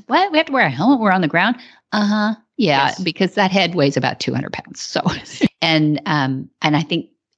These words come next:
Speaker 1: building that confidence together with your horse, he's more confident when you get in the saddle too, because now you've already walked through these and said, "See, I can do it. If I can do it, you can do it." So.
Speaker 2: Kinda like that. I,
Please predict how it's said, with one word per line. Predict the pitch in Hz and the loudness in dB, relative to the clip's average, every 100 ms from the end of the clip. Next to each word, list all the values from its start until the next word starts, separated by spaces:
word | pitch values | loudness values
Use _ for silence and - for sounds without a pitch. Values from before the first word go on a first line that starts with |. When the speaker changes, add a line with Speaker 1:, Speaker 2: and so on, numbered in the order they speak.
| - 170 | -8 -2
Speaker 1:
building | 190 202 220 | 0 2 2
that | 196 - | 0 0
confidence | 170 - 190 - | 0 2 0 -2
together | - 160 - 151 156 220 | -6 -6 0 0 2 0
with | 247 | 0
your | 262 269 | 2 4
horse, | 269 320 - - - | 4 2 -2 -16 -20
he's | - 269 262 | 0 2 4
more | 254 254 | 4 4
confident | 240 262 269 202 | 2 2 2 0
when | 208 | 2
you | 208 | 2
get | 220 | 2
in | 214 | 0
the | |
saddle | 202 226 214 208 | 0 0 0 -2
too, | - 330 - - | 0 0 0 -4
because | - 175 | -2 0
now | 190 214 | 2 2
you've | 214 | 2
already | 185 170 165 | 2 0 0
walked | 175 - - | 0 -2 0
through | 208 214 | 2 4
these | 202 | 4
and | 175 165 | 4 2
said, | 165 160 | 0 -2
"See, | - 320 427 | 0 2 2
I | 392 302 | 0 -2
can | 403 | 0
do | 220 | 2
it. | 254 - | 0 -2
If | 147 | -8
I | - | -6
can | 131 | -6
do | 113 | -6
it, | - | -4
you | 135 | -4
can | 104 | -6
do | - | -8
it." | - _ - | -14 _ -20
So. | - - _ _ _ _ - - | -20 -20 _ _ _ _ -18 -6
Speaker 2:
Kinda | 240 190 | -2 0
like | 190 226 240 | 2 0 0
that. | 269 - | -2 0
I, | 196 | -2